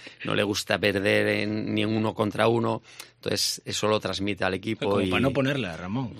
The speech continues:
Speaker 1: Sí, sí, por eso, por, <laughs> por eso la pongo.
Speaker 2: Joder, como pa no
Speaker 1: No,
Speaker 2: ponerla.
Speaker 1: pero es verdad que, que, que esa mentalidad que, que ella nos transmite, o transmite al equipo, fue un punto, creo, importante para, para el resto
Speaker 2: Claro,
Speaker 1: de,
Speaker 2: es que se
Speaker 1: del
Speaker 2: dieron
Speaker 1: equipo.
Speaker 2: muchas cosas. Esa revancha que teníais, eh,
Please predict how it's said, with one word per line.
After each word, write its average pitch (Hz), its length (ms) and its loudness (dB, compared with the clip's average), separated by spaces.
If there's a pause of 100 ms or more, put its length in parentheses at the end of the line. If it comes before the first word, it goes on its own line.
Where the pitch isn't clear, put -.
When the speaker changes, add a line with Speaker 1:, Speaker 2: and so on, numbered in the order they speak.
Speaker 1:
Sí, - 200 -6
sí, 113 120 0
por 104 160 -2
eso, - 220 -2
por, - 180 2
<laughs> 147 460 12
por 135 180 8
eso 131 200 10
la 135 160 12
pongo. 123 240 10
Speaker 2:
Joder, 131 240 -4
como 123 180 -2
pa 110 140 -2
no 139 80 -2
Speaker 1:
No, - 20 -2
Speaker 2:
ponerla. 110 200 10
Speaker 1:
pero 107 320 4
es 104 180 0
verdad 107 320 2
que, 98 420 0 (100)
que, 95 460 -4
que - 60 -8
esa 110 160 -2
mentalidad 101 600 -2
que, 90 600 -6
que - 80 -10
ella 95 160 -4
nos 95 200 -8
transmite, 98 680 -6
o - 40 -10
transmite 92 400 -8
al 95 100 -4
equipo, 120 440 -8 (440)
fue - 140 -10
un 95 80 -6
punto, 95 600 -8
creo, 95 160 -8
importante 95 540 -10
para, 90 500 -10
para - 180 -12
el 92 60 -12
resto - 280 -14
Speaker 2:
Claro, 170 100 0
Speaker 1:
de, 151 40 0
Speaker 2:
es 110 60 -4
que 151 80 -4
se 139 100 -4
Speaker 1:
del 151 40 -2
Speaker 2:
dieron 156 140 -4
Speaker 1:
equipo. 160 80 -6
Speaker 2:
muchas 139 240 -4
cosas. 120 360 -4
Esa 135 200 -4
revancha 135 420 -4
que 113 100 -6
teníais, 117 640 -4 (320)
eh, 113 460 0